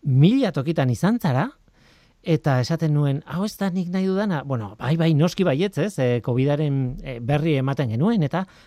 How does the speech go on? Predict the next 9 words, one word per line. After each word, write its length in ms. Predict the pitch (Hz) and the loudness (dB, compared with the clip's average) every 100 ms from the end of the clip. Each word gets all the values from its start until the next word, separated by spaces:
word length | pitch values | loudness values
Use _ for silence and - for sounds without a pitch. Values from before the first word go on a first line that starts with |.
| - | -14
baina, 560 | 139 151 151 143 139 - _ _ - | -6 -2 2 0 -2 -8 _ _ -20
eh, 100 | - _ - | -20 _ -14
zurekin 440 | - 151 175 226 | -4 -2 0 0
lasai 500 | 156 190 185 123 123 - | 0 0 -2 -2 -4 -4
esartzeko 540 | 127 147 160 190 156 | -4 -2 -2 -4 -2
gogoa 280 | 113 113 160 | -2 0 0
neukan, 320 | 110 95 143 - _ - - _ - | -2 -4 -6 -10 _ -20 -20 _ -12
eh, 280 | 135 123 123 | -6 -6 -4
aspalditik. 760 | 135 - 165 165 139 151 - | -4 2 2 2 -2 -6 -10